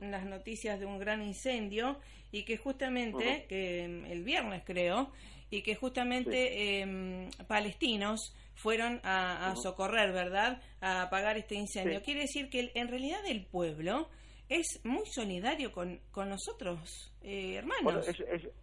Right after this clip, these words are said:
Speaker 2: es, es lógico, porque esto estamos hablando de la naturaleza, estamos
Speaker 1: Obvio.
Speaker 2: hablando de medio ambiente,
Speaker 1: Eso.
Speaker 2: estamos hablando de un territorio único.
Speaker 1: Mm.
Speaker 2: Este territorio, si te, si cualquiera de nosotros se fija bien en, en el mapa,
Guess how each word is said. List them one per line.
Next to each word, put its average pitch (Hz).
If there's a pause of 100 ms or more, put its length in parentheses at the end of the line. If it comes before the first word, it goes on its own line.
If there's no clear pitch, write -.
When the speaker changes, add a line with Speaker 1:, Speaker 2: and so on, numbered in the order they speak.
(500)
Speaker 2:
es, -
es 208
lógico, 170
porque 135
esto 160
estamos 160
hablando 151
de 156
la 120
naturaleza, 92
estamos -
Speaker 1:
Obvio. 196
Speaker 2:
hablando 156
de 120
medio 135
ambiente, 139
Speaker 1:
Eso. 180
Speaker 2:
estamos 151
hablando 156
de 143
un 160
territorio 151
único. 143 (180)
Speaker 1:
Mm. 208
Speaker 2:
Este 202
territorio, 127
si 127
te, 110 (100)
si 117
cualquiera 170
de 170
nosotros 139
se 117
fija 127
bien 113 (260)
en, 117
en 113
el 98
mapa, 113